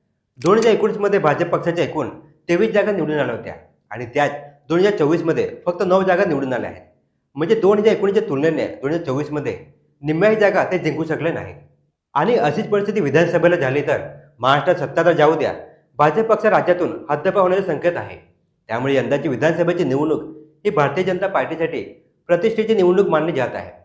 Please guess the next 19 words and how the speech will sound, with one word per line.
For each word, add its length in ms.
येणाऱ्या 340
विधानसभेला 560
भाजपच्या 500
तीस 260
अशा 240
जागा 280
आहेत, 180
ज्या 100
भारतीय 300
जनता 200
पार्टीसाठी 540
अतिशय 300
प्रतिष्ठेच्या 540
मानल्या 280
जात 200
आहे. 180
या 140
तीस 220
जागेसाठी 460